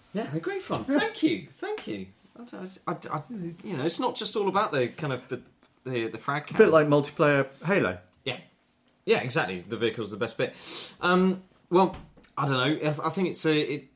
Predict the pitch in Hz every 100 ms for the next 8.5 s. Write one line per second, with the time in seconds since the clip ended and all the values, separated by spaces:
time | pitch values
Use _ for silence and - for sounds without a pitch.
0 | - 147 - 123 - - 117 113 131 123
1 | - 139 120 135 - 131 127 127 147 151
2 | 139 120 117 131 139 131 - 135 123 123
3 | 127 123 143 - 120 110 123 151 151 147
4 | - - 311 214 - - 202 214 175 180
5 | 147 131 - - - _ _ _ - 120
6 | 120 175 170 180 - 131 - - 170 120
7 | 95 - 190 147 139 147 139 131 131 -
8 | - 117 95 101